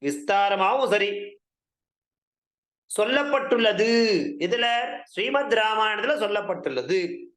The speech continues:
அப்படிங்கிறத தெளிந்த அறிவை உடையவர்கள் தான் இவற்றை உணர்கின்றனர். அவர்கள் உனது பெருமையை எங்கெங்கெல்லாம்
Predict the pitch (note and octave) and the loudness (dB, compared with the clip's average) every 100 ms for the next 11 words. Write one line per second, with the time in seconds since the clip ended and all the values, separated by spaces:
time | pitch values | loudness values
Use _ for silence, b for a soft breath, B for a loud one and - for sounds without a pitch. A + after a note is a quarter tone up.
0 | - D3 D#3 F3+ F3 F3 B3+ G3+ - G3 | -6 -4 -2 -4 -2 -2 -2 -2 -4 -4
1 | B3+ C4+ C#4 C4 A3+ A3+ G#3+ G3+ G3+ G3 | -4 -4 -4 -2 -2 -2 -2 -2 -2 0
2 | G3 G#3 B3 G3+ G3+ G#3 C#4+ G4 - _ | 0 -2 -4 -4 -6 -6 -6 -8 -14 _
3 | _ _ _ - E3 G3+ F3+ E3 C#3+ D3 | _ _ _ -6 -2 0 0 -2 -2 0
4 | F3 C#3 - - _ D#3 F#3 A#3+ G#3+ F#3+ | -2 -4 -8 -16 _ -2 0 2 2 0
5 | B3+ G3 G3 G3 G3+ C4 B3+ A3+ C#4+ C#4+ | 0 0 2 2 2 2 2 0 -2 -6
6 | C#4+ - _ _ _ _ _ _ - G3+ | -12 -18 _ _ _ _ _ _ -6 -6
7 | A#3+ C4 B3+ A#3+ C4 D4 D4 - - | -2 -2 -2 -2 -2 0 -2 -4 -10